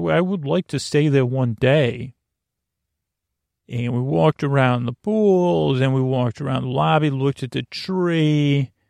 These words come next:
ate some cookies, uh, walked up to the top of the lobby, to, to, you know, to, to the top floor 'cause it's a big open lobby to look down.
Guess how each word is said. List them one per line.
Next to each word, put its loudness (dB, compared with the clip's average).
ate 0
some -6
cookies, 0
uh, -2
walked -2
up 2
to -12
the 0
top 0
of -2
the 0
lobby, 2
to, -6
to, -10
you -4
know, -2
to, -4
to -8
the -4
top -2
floor 2
'cause -8
it's -6
a -14
big -2
open 0
lobby 2
to -2
look -4
down. 0